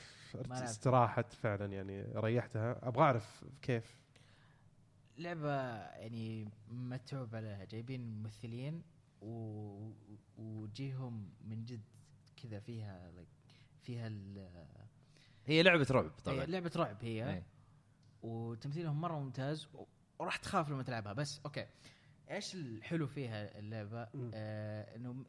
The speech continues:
Speaker 1: من جد كأني قاعد أشوف فيلم. ب-، ب-، ما حسيت
Speaker 2: أوكي.
Speaker 1: نفسي قاعد ألعب. يعني فيها تختار، هنا تختار بين شيئين
Speaker 2: إيه.
Speaker 1: بالكثير. و-، و-، و-، ومرة كأنك قاعد تشوف فيلم.
Speaker 2: مم.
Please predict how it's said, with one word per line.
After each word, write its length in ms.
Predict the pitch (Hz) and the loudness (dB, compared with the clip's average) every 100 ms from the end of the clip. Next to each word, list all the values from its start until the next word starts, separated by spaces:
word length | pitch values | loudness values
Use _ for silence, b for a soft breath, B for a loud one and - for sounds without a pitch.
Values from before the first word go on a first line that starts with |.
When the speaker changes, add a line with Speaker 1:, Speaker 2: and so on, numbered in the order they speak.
| 120 | -10
Speaker 1:
من 80 | 143 | -6
جد 160 | 160 165 | -4 -4
كأني 200 | 185 180 | -6 -4
قاعد 140 | 156 | -4
أشوف 220 | 139 127 | -4 -8
فيلم. 220 | - 101 90 - - - - | -6 -6 -6 -14 -20 -16 -6
ب-، 40 | |
ب-، 300 | 110 85 90 | -6 -4 -4
ما 140 | 151 | -4
حسيت 200 | 165 120 | -4 -6
Speaker 2:
أوكي. 140 | 143 147 | -4 -4
Speaker 1:
نفسي 200 | 135 117 | -4 -4
قاعد 260 | 113 107 | -4 -2
ألعب. 180 | 107 98 | -4 -4
يعني 140 | 107 110 | -4 -2
فيها 520 | 160 147 127 113 101 b b b - | 0 0 0 -2 -6 b b b -16
تختار، 420 | - - 127 131 - - - - - | -10 -4 -2 -4 -10 -20 -20 -20 -16
هنا 300 | - 127 127 113 131 117 | -8 -6 -6 -8 -14 -16
تختار 300 | - - 202 | -16 -6 -6
بين 360 | 175 185 175 151 | -2 -2 -2 -2
شيئين 480 | 151 160 135 104 101 - - | -2 -2 0 -2 -6 -16 -2
Speaker 2:
إيه. 160 | 131 113 | 0 0
Speaker 1:
بالكثير. 420 | 113 - 117 131 b b b b b - | -4 -8 -6 -6 b b b b b -18
و-، 840 | - 110 110 107 104 107 104 101 98 - - - 98 | -8 -4 -2 -2 -2 -4 -4 -6 -8 -10 -20 -18 -12
و-، 360 | 107 101 92 - - - | -8 -8 -10 -14 -20 -16
و-، 100 | 104 - - - - | -16 -16 -20 -20 -16
ومرة 280 | 127 160 151 | -2 -2 0
كأنك 280 | - 170 151 | -4 -4 -4
قاعد 120 | 123 | -6
تشوف 180 | - 135 | -6 -6
فيلم. 340 | - 147 185 196 | -2 0 -2 -4
Speaker 2:
مم. 180 | 135 120 | -4 -6